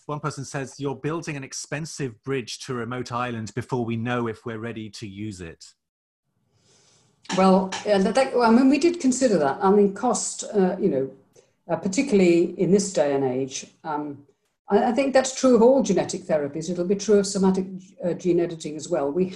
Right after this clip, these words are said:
Speaker 2: have to drive the costs down for these technologies, or it's simply not going to be used in the way that we'd like to see it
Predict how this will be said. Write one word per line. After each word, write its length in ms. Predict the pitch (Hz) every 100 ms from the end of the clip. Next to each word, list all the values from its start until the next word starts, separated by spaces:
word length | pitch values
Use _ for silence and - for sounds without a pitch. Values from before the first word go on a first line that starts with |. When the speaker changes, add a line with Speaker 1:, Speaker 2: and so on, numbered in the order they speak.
| -
Speaker 2:
have 240 | 214 -
to 80 | 175
drive 300 | 170 165 156
the 60 |
costs 380 | - - 131 -
down 340 | - 135 131 135 _ _ _ _
for 260 | - 151 170
these 220 | 165 156
technologies, 600 | - 165 156 151 139 147
or 180 | 156 156
it's 120 | 160
simply 540 | - 226 190 - 151 -
not 320 | 165 160 -
going 260 | 147 147 139
to 120 | -
be 340 | 139 143 139 - - -
used 680 | 147 190 165 170 196 - - - - -
in 100 | 175
the 60 | 160
way 200 | 160 160
that 240 | 156 156
we'd 180 | 175 147
like 240 | 156 143 -
to 100 | -
see 240 | - 156
it 80 | 139